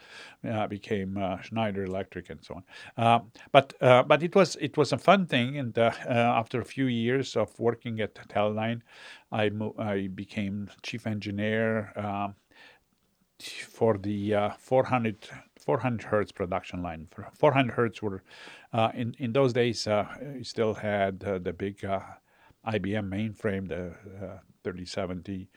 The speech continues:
uh, the three seventies and eighty eighty-ones, uh, and they're running on four hundred hertz because, uh,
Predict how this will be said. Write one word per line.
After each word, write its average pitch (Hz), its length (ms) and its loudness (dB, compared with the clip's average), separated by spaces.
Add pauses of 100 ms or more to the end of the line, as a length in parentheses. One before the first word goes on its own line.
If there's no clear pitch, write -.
(460)
uh, 107 200 0
the 90 120 -2
three 110 200 -4
seventies 98 680 -4
and 82 240 -12 (140)
eighty 95 340 -10
eighty-ones, 95 600 -6 (300)
uh, 117 220 4
and 117 160 -2
they're 117 140 4
running 110 320 2
on 101 80 -2
four 107 200 0
hundred 98 220 -6
hertz 139 240 0
because, - 420 -10
uh, 90 140 -4